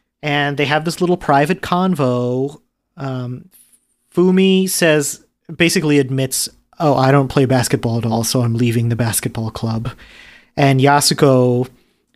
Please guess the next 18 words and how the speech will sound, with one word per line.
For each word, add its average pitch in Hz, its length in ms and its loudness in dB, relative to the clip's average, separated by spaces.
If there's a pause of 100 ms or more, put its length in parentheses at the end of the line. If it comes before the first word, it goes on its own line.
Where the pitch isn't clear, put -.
(420)
who's 151 160 0
a - 20 2
huge, - 540 4
this 240 180 2
is 349 120 0
a 320 60 4
smooth 208 380 4
move 131 320 2
by 113 160 -4
Yasuko. - 380 -6
She 139 160 -4
says, 131 280 -2
"Oh, 143 380 -4 (120)
that - 160 2
makes 151 260 0
me 135 80 2
sad 127 520 2
because 117 540 -2